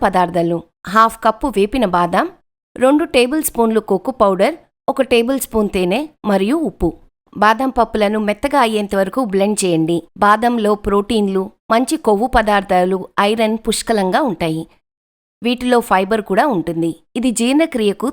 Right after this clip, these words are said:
తోడ్పడుతుంది. తర్వాత కొద్దిగా కోకో పౌడర్, ఉప్పు మరియు తేనె కలపండి. తేనె ఒక సహజ స్వీట్నర్ మరియు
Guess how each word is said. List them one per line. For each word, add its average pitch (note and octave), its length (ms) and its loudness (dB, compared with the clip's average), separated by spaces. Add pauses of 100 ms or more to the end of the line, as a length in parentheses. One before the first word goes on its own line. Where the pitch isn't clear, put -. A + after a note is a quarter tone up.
తోడ్పడుతుంది. F3+ 680 0 (1300)
తర్వాత A3+ 360 2 (140)
కొద్దిగా A3+ 320 0 (120)
కోకో G3 240 0 (120)
పౌడర్, F#3+ 340 2 (220)
ఉప్పు - 200 -6 (140)
మరియు G3+ 260 0 (140)
తేనె G3+ 300 0
కలపండి. E3+ 440 -2 (240)
తేనె D4+ 240 4 (100)
ఒక B3 100 -6 (100)
సహజ A3+ 260 0 (140)
స్వీట్నర్ F3 480 -2 (260)
మరియు A3 300 2